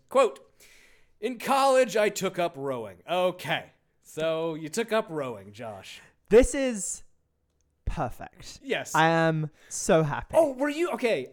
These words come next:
Speaker 1: Uh, when I read this chapter, I went, "Oh my God, finally a chapter we can do something with.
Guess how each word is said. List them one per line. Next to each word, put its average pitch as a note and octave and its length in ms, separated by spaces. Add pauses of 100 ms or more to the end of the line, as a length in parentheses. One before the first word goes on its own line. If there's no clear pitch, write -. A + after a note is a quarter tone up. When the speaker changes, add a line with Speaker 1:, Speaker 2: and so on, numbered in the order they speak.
Speaker 1:
Uh, G3 320
when F#3 180
I G3+ 180
read F#3+ 220
this D3 160
chapter, A#2 500
I D#3 160
went, D3 240 (100)
"Oh D#3 120
my D#3 140
God, F3 180 (200)
finally E3 720
a D3+ 40
chapter D3+ 420
we C3+ 100
can C3 140
do E3 120
something G2+ 340
with. E2 140